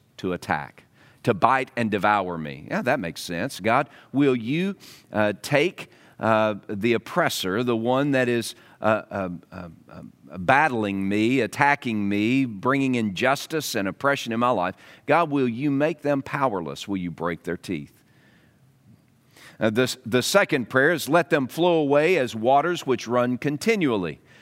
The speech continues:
Uh, there's an old adage, especially in fishing, is you, you never step in the same river twice. And you think about it, the, the river is a, is a constant flow of water.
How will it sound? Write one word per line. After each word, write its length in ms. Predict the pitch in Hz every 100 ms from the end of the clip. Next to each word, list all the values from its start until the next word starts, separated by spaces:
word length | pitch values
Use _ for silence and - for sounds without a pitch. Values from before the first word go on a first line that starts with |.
| - - _ _
Uh, 300 | 110 110 110 - - - - - -
there's 400 | - 87 131 120
an 80 | 127
old 180 | 123 117
adage, 420 | 127 131 110 107
especially 520 | 101 - 123 - 107
in 100 | 98
fishing, 420 | 92 143 - 107
is 220 | 107 104 92
you, 300 | - 110 98
you 160 | 101 107
never 280 | 117 120 110
step 420 | - 139 113 -
in 100 | 101
the 80 | 98
same 480 | - 104 107 101 - _ -
river 460 | 113 92 87 90 - _
twice. 560 | - - 87 73 - - _ _ _ _ _ _
And 220 | 107 95 87
you 100 | 104
think 240 | 139 120
about 300 | 90 95 98
it, 120 | 131
the, 200 | 113 101 - _ -
the 140 | 117
river 480 | 101 165 170 117 131
is 180 | 117 113
a, 140 | 107 - - -
is 360 | 110 104 113 117
a 60 |
constant 680 | - 131 160 147 - 156 143
flow 720 | - - 170 131 101 104 110
of 200 | - 117
water. 420 | 110 123 101 85